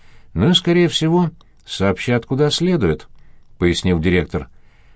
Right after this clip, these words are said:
«В результате чего мы потеряем кучу денег, а детки, между прочим, не станут здоровее, послушнее, защищеннее, какие бы условия им тут ни создавали. Вот почему мы смотрим сквозь пальцы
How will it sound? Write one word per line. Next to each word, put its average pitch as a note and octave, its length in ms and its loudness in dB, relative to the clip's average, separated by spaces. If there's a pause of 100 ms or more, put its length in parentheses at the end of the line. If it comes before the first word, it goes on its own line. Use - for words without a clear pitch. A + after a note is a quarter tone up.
(480)
«В D2+ 80 -4
результате F#2+ 540 0
чего F#2+ 400 0
мы B2+ 140 0
потеряем G#2 480 0
кучу A2+ 340 -4
денег, C#3+ 480 0 (480)
а D#2+ 120 -2
детки, C#3 340 -2
между D#2+ 320 0
прочим, D#2+ 480 -2 (260)
не E2 200 -2
станут G#2+ 400 -2
здоровее, G#2 560 0
послушнее, F#2 760 -2
защищеннее, C3 920 -2 (580)
какие C3 380 0
бы B2+ 160 0
условия C#3 680 0
им C3+ 200 -2
тут C#3 240 -4
ни C#3 80 -2
создавали. C#3 760 0 (680)
Вот F2 320 -2
почему G2+ 320 -2
мы G2 220 0
смотрим G2 440 -2
сквозь G2 320 -2
пальцы A#2+ 540 -4